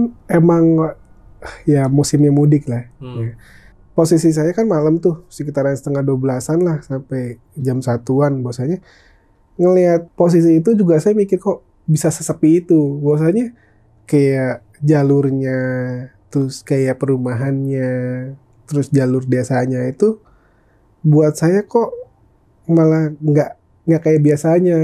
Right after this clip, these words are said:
Speaker 1: gitu.
Speaker 2: Nggak kayak sebelum-sebelumnya yang
Speaker 1: Kayak
Speaker 2: masih ada
Speaker 1: biasanya
Speaker 2: orang
Speaker 1: saya
Speaker 2: atau
Speaker 1: lewat,
Speaker 2: kendaraan ya?
Speaker 1: heeh. Karena
Speaker 2: Hmm.
Speaker 1: kan waktu dulu biasanya saya sebulan sekali atau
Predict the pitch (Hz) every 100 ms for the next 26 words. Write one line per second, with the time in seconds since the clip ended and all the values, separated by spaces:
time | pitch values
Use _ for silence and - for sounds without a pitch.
0 | 151 135 135 131 120 120 131 123 127 127
1 | 127 127 131 135 131 123 151 147 151 143
2 | 165 160 143 147 151 151 143 - 151 160
3 | 151 147 143 139 147 139 139 160 170 170
4 | 156 143 143 135 156 160 143 160 160 147
5 | 139 135 131 131 131 139 139 139